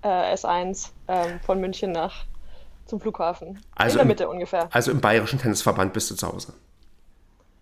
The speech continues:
Speaker 1: Ich bin damit im, äh, Bayerischen Tennisverband, genau, verbunden und zu Hause.
Speaker 2: Sehr gut, sehr gut. Ja, dann sag mal was zum S C Eching. Wie seid ihr denn so, ähm, aufgestellt? Äh, habt ihr ganz viele Plätze? Äh,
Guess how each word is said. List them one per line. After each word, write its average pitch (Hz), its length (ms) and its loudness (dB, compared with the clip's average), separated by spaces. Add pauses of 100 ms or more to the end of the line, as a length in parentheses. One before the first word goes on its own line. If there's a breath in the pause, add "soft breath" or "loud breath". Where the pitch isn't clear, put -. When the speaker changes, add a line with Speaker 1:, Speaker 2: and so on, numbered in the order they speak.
Speaker 1:
Ich 269 240 4
bin 285 160 -2
damit 247 300 2
im, 226 380 -4
äh, 220 300 -4
Bayerischen 220 480 2
Tennisverband, 202 880 -6
genau, 175 300 -4
verbunden 202 460 -8
und - 160 -10
zu 180 120 -6
Hause. 165 360 -6 (640 loud breath)
Speaker 2:
Sehr 110 240 0
gut, 127 160 0
sehr 139 140 6
gut. 101 260 -2 (320 loud breath)
Ja, 123 260 6
dann 143 200 4
sag 170 180 2
mal 156 80 0
was 117 140 0
zum 117 160 0
S - 320 0
C 107 240 0
Eching. 113 360 -2
Wie 113 60 -2
seid 123 240 2
ihr 135 60 0
denn 135 160 2
so, 127 240 4
ähm, 110 220 4 (120)
aufgestellt? 110 680 2
Äh, 113 80 2
habt 107 260 -2
ihr 107 240 2
ganz 113 240 2
viele 120 500 4
Plätze? 117 880 2
Äh, 117 40 -4